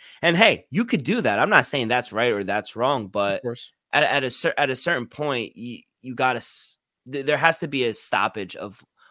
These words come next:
Speaker 1: when you fight for the money because, you know, you're doing a disservice to the sport, to the other competitors, I think. So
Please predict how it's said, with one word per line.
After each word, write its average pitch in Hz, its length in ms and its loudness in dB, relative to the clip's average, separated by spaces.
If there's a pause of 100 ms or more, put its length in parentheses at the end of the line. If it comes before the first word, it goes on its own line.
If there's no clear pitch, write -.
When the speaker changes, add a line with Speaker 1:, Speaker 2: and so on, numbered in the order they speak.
Speaker 1:
when 120 200 0
you 117 100 -2
fight 110 300 -2
for 101 120 -10
the 92 100 -6
money 92 260 -4
because, 101 680 -4 (880)
you 147 140 -6
know, 139 220 4
you're 135 260 0
doing 147 320 2
a 131 60 2
disservice 127 540 -2
to 117 80 -12
the 87 100 -10
sport, 120 580 0 (220)
to 151 100 -4
the 117 180 2
other 113 200 0
competitors, 120 1000 -2
I 123 120 0
think. 135 380 -2
So 110 400 0